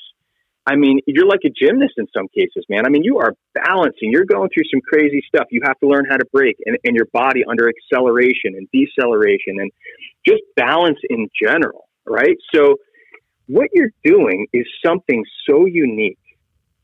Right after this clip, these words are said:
when it comes to balance exercises that it is so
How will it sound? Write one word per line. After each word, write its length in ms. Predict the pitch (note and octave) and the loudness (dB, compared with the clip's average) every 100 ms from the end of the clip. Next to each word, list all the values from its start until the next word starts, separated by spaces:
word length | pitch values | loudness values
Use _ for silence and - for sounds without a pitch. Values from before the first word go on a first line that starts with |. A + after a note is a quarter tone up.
| - | -8
when 160 | A#2+ A#2 | -2 -2
it 80 | - | -2
comes 140 | C3+ B2 - | -6 -6 -8
to 120 | G2+ - | -10 -8
balance 400 | G#2+ C3+ C#3 A2+ - | -2 0 0 -2 -10
exercises 720 | - - F#2+ - E2+ G#2+ G#2 - | -14 -12 -10 -10 -8 -6 -6 -2
that 100 | A2+ | -2
it 160 | A#2 | 0
is 80 | A#2+ - - | -2 -4 0
so 200 | D#3 | 2